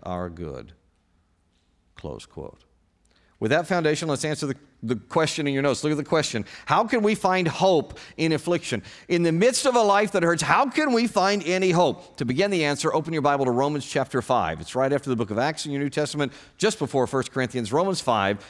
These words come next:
let's read the first five verses. "Therefore,"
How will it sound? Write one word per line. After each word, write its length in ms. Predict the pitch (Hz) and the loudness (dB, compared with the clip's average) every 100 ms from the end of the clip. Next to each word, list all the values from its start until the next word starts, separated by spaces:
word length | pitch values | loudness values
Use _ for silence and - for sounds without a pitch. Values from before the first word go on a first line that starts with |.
| - | -6
let's 180 | 120 139 | -6 -2
read 120 | 131 | -2
the 80 | 110 | -2
first 240 | 131 117 | -4 -4
five 240 | 104 98 85 | -4 -4 -6
verses. 500 | 82 - 50 - - _ _ _ - - _ - | -8 -10 -14 -18 -20 _ _ _ -20 -20 _ -4
"Therefore," 640 | 123 135 143 104 85 | -2 0 0 -2 -4